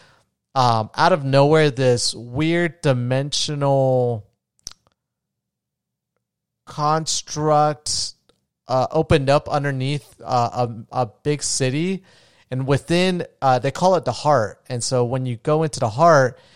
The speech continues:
it's kinda weird. As you go deeper into the heart, the environment and the people within, uh, it starts to change, and it, it gets more chaotic, and the physics starts to change.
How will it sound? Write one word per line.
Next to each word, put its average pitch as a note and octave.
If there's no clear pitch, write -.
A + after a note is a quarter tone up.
it's -
kinda E3+
weird. D3+
As C#3
you D3+
go C#3+
deeper D3+
into C#3+
the A#2+
heart, D3+
the A#2
environment C3+
and A#2
the A#2
people D3
within, D3+
uh, -
it C#3
starts -
to C3
change, D#3+
and C3+
it, B2
it B2
gets -
more C3
chaotic, D3
and A2+
the A#2+
physics E3
starts -
to D3
change. D3+